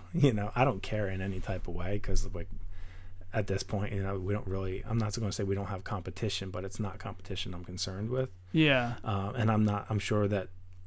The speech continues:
Speaker 1: us and that shop are pursuing very different paths in the industry. So it's not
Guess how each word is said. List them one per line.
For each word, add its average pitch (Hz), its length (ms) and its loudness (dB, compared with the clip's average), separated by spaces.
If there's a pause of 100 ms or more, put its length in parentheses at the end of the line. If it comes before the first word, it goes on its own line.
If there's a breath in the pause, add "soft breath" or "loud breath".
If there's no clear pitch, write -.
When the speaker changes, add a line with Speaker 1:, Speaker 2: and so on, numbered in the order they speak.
(140)
Speaker 1:
us 110 280 2
and 101 160 2
that 101 160 -2
shop 104 360 0
are 98 120 -2
pursuing 98 640 -2
very 95 240 -2
different 95 380 -6
paths 95 400 -4
in 92 100 -2
the 92 160 -4
industry. 92 460 -4
So 95 200 -4
it's 92 180 -8
not 104 340 2